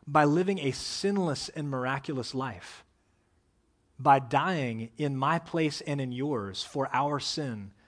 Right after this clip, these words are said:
and by rising from the grave on the third day, defeating sin and death. Jesus is not just our example, Jesus is our Savior.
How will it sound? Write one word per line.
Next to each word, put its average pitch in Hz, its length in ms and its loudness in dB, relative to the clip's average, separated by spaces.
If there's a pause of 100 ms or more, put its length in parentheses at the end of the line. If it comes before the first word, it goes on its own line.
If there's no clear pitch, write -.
(500)
and 151 120 -4
by 143 160 0
rising 147 640 -2
from 151 300 -2
the 131 100 0
grave 120 580 2
on 131 140 -4
the 123 80 -4
third 131 340 0
day, 123 180 2
defeating 127 640 -4
sin 160 280 -4
and 147 140 -4
death. 151 460 -2 (1700)
Jesus 180 420 0
is 139 160 -4
not 165 200 2
just 151 260 -2
our 131 140 4
example, 123 580 -2
Jesus 156 500 -2
is 139 200 -2
our 113 140 0
Savior. 156 680 -4